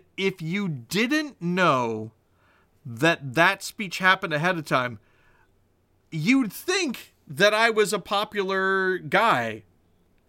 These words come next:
But at the time that that was recorded, Goody Lawrence didn't exist.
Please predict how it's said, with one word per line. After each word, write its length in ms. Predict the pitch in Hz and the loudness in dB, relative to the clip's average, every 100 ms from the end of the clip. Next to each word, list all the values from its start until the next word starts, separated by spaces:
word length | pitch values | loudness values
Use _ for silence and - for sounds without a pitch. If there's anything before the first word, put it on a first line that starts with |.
| _ _ _ _ - 127 | _ _ _ _ -16 -4
But 280 | 208 214 180 - | 2 2 2 0
at 200 | 220 - | 0 0
the 100 | 233 | -6
time 480 | - 208 226 311 | -6 0 2 4
that 140 | 330 320 | 2 2
that 180 | 277 262 | 0 0
was 160 | 240 | -6
recorded, 600 | 240 202 247 262 180 143 | -6 -4 0 2 2 2
Goody 220 | 151 220 | -2 -2
Lawrence 360 | 277 254 262 170 | -2 0 -2 -4
didn't 340 | 120 208 247 285 | 0 0 0 -6
exist. 520 | 202 165 175 - | -2 0 0 -2